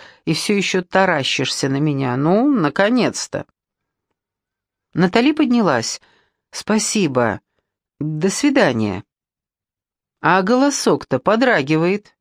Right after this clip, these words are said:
«М, да, да, во вторник, кстати». «Кстати, с чего это я тебя останавливаю?»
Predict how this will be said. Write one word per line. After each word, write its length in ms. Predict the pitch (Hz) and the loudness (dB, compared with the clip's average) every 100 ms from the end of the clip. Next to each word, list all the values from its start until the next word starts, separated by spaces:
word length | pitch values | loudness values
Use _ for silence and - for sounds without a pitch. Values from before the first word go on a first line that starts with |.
| _ _ _ _ _ _ _ _ _ _ _ _ - | _ _ _ _ _ _ _ _ _ _ _ _ -4
«М, 320 | 180 190 180 | 0 0 2
да, 460 | 240 240 196 165 165 | 2 2 2 0 2
да, 260 | 214 196 | 2 2
во 140 | 170 196 | 2 -2
вторник, 640 | - - 196 151 156 147 | -2 2 2 2 0 -2
кстати». 1080 | - - - - 214 202 - - 139 131 - _ _ _ _ _ _ _ _ _ _ _ _ _ _ _ _ | -6 -6 -8 -2 0 0 -2 -4 0 0 -2 _ _ _ _ _ _ _ _ _ _ _ _ _ _ _ _
«Кстати, 880 | - - - 226 170 - 185 202 - _ _ _ _ | -8 -6 0 2 2 0 -2 -2 -8 _ _ _ _
с 60 | |
чего 440 | - - 208 202 233 | -4 0 2 4 2
это 160 | 226 | 2
я 180 | 214 208 | 0 0
тебя 300 | 208 202 202 | 0 0 2
останавливаю?» 1000 | 202 - 220 214 208 147 147 143 143 139 | 0 0 0 2 0 2 2 2 0 -2